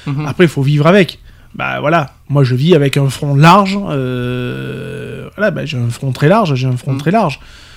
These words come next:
Speaker 2: Je veux dire, avant, j'avais pas un front aussi large, quoi, je veux dire, hein, euh, avant, j'avais des cheveux qui descendaient jusqu'aux épaules, maintenant, c'est fini.
Speaker 1: Mhm.
Speaker 2: Euh, voilà, c'est, c'est, mais c'est toujours pareil, quoi, c'est,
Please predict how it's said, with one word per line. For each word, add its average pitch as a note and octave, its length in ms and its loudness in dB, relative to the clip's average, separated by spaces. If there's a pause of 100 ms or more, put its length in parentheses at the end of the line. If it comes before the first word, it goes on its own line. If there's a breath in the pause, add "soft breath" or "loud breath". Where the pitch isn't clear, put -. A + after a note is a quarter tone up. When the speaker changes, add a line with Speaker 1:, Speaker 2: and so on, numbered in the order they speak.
(200 loud breath)
Speaker 2:
Je - 100 -8
veux C#3 60 0
dire, C3+ 160 0
avant, C3+ 180 2
j'avais D3 160 4
pas D3+ 140 2
un D3 80 4
front D#3 220 -2
aussi C#3+ 200 -2
large, G#3 260 0
quoi, C3+ 180 0
je B2+ 80 0
veux C3 60 2
dire, C#3 200 0
hein, F3 180 -2
euh, B2+ 720 -4
avant, D#3 200 -2
j'avais C#3+ 200 -2
des D3 120 2
cheveux F3+ 180 0
qui D#3+ 140 -6
descendaient D3 280 0
jusqu'aux C3+ 300 0
épaules, C#3 300 0
maintenant, D3+ 200 -2
c'est C#3 120 -2
fini. G#3 300 0 (200 loud breath)
Speaker 1:
Mhm. - 60 -10 (180 loud breath)
Speaker 2:
Euh, C3+ 640 -6
voilà, F3+ 200 4
c'est, D3+ 280 -6
c'est, - 80 -12
mais D3 80 -2
c'est C#3 140 -4
toujours C#3+ 220 -2
pareil, G3+ 260 4
quoi, D3 140 0
c'est, C3+ 380 -2